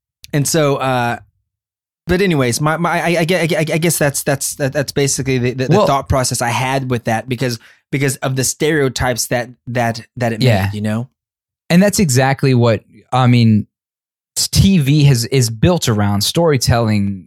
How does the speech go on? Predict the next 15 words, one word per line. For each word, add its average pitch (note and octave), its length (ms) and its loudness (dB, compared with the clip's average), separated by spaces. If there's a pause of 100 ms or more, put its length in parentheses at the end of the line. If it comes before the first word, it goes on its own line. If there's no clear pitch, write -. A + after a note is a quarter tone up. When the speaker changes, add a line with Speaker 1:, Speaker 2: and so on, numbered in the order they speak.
Speaker 2:
you A2+ 100 0
know, G#2 40 0
television C3+ 560 0
shows, A2+ 460 0
script C3 300 0
writing, A2+ 340 2
all A#2+ 140 2
that D3 180 -2
stuff C3 280 -2
is A2 100 -2
based B2 560 -2
around A2+ 280 2
and G#2 100 0
built A2+ 240 0
around, G2+ 340 -2